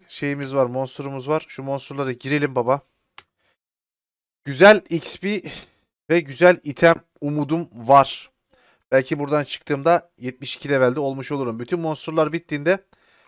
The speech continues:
tekrardan sizinle yüz yüze geleceğiz. Böyle minnak minnak bayağı bir yaratıklar var tabii ezik levelde girdiğimiz için.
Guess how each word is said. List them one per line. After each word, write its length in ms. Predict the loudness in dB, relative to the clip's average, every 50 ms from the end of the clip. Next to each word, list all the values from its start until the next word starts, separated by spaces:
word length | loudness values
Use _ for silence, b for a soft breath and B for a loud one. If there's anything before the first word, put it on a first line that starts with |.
| _ _ _ _
tekrardan 440 | -4 -2 2 4 4 4 4 0 -2
sizinle 360 | -2 -6 -10 -10 -8 -6 -6
yüz 260 | -6 -6 -8 -10 -10
yüze 180 | -10 -8 -6 -6
geleceğiz. 580 | -4 -2 -2 -2 -2 -2 -4 -4 -6 -10 -20 -20 _ _ _ _ _ _ _ _ _ _ _ _
Böyle 140 | 0 0 0
minnak 420 | 0 0 -4 -4 -4 -4 -6 -6 -10
minnak 340 | -6 -6 -6 -6 -2 _
bayağı 260 | 2 4 4 4 4 2
bir 180 | -2 -4 -4
yaratıklar 460 | -2 -2 -2 -2 -4 -6 _ -4 -2
var 220 | 0 0 0 0 0
tabii 180 | -4 -8 -6
ezik 340 | -8 -8 -8 -10 -12 -8 -6
levelde 260 | -4 -2 -2 -4 -4
girdiğimiz 420 | -8 -10 -12 -10 -10 -10 -10 -10 -12
için. 240 | -10 -10 -12 -12